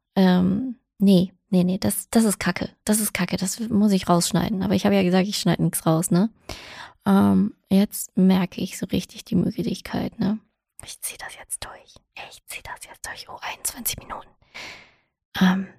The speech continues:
letztes Wort. Ich bin unberechenbar. Ähm,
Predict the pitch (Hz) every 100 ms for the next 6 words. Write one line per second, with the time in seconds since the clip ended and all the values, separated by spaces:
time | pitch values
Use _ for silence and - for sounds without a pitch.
0 | _ _ - 202 - - - 214 220 -
1 | - - 240 202 220 233 226 214 - 214
2 | 214 220 262 _ _ _ _ _ _ _
3 | _ _ _ _ - 202 202 208 208 214
4 | 214